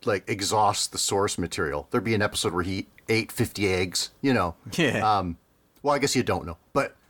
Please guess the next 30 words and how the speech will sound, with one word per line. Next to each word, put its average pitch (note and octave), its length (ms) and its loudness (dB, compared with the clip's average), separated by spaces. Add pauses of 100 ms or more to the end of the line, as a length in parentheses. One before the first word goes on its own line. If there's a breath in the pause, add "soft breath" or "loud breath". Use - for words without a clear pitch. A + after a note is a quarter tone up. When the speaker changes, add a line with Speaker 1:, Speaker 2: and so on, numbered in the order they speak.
(180)
Speaker 1:
you - 260 -6
should E3+ 140 -2
see F3+ 120 2
that C3 140 2
movie. F#2+ 220 -4
It's - 140 -8
real E2+ 80 -4
good. D#2 180 -8 (160)
Speaker 2:
Okay. - 120 -4
Speaker 1:
Um, F#2 440 0 (1300)
as D#3+ 260 0
for C#3+ 180 0
the F#2+ 140 -2
stand-up E3+ 680 2
comedians C#3+ 680 2
that A#2+ 100 2
would A2+ 120 0
get A#2 160 2
their A2 160 4
cartoons, G2+ 720 -2 (160)
I A3+ 120 2
thought, A2+ 360 2 (260 soft breath)
what F3 220 0
about C3 540 2 (300 loud breath)
Judy E3+ 480 2
Tenuta, C3 600 4
the A#2 120 2
love E3 500 2
goddess? B2+ 680 2 (440)
Speaker 2:
Oh, A#2+ 180 -2